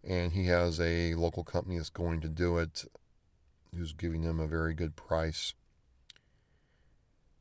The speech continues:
And so, um, any money that's left over from the monuments will be donated, donated to the Marine Corps League in the, uh, Cape area, who will be the custodians of the monuments.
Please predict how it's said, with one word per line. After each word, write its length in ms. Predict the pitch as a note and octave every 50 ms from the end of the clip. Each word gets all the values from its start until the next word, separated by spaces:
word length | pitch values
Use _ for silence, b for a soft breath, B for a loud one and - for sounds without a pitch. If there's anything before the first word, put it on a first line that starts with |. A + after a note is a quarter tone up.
| _ _
And 220 | - F#2+ F2+ E2+ E2
so, 600 | - - - E2+ E2+ E2+ E2+ E2+ E2 E2 E2+ -
um, 560 | - E2 E2 E2 E2 D#2+ D#2+ D#2+ D#2+ F2 - - _ _ _ _ _ _ _ _ _ _ _ _ _ _ _ _ _ _ _ _ _ - - -
any 220 | G#2 G2+ F#2+ F#2 F2+
money 240 | E2+ E2+ E2+ E2+
that's 180 | E2+ D#2+ - -
left 180 | E2+ E2 - -
over 440 | F#2 F#2 F2 E2 E2+ F2 F2 F2
from 680 | E2+ - - - E2+ E2 E2 E2 D#2+ D#2+ D#2+ D#2+ D#2+ D#2
the 100 | D#2+ E2
monuments 540 | D#2+ D#2+ D#2+ E2 E2 E2 E2 D#2+ D#2 - -
will 80 | E2
be 100 | D#2+ E2
donated, 500 | D2+ D#2 E2+ E2 E2 E2+ E2 - - -
donated 480 | - E2+ E2+ E2+ E2+ E2 E2 E2 D#2+ -
to 380 | - - - E2+ E2 D#2+ D#2+ D#2+
the 400 | D#2 E2 D#2+ D#2 D#2 D#2 D#2 - b b b b b b b b b b b -
Marine 220 | D#2 D#2+ E2+ F2+
Corps 280 | - - - F#2 F2+ F2
League 300 | F2 F2 F2 F2 D#2 E2
in 280 | - E2+ D#2+ D#2 D#2
the, 360 | D#2+ D#2+ D#2+ D#2+ D#2 D#2 D#2
uh, 280 | D#2 D#2 D#2 D#2 D#2 D#2 D#2+ - _ _ _ _ _ - b b b b b b
Cape 260 | - - - F#2+ E2+ - -
area, 440 | F2 E2+ E2+ E2+ E2 E2 E2 E2 D#2+ D#2+
who 100 | F2+ E2+
will 120 | D#2+ D#2+
be 220 | D#2+ D#2+ E2+ E2 D#2+
the 80 | E2
custodians 500 | - - D#2+ - - - E2+ E2+ F2 E2
of 60 | E2+
the 80 | F2 F2+
monuments. 640 | F2+ F2+ F2+ F2+ F#2 F#2 F#2+ F#2+ G2 - - -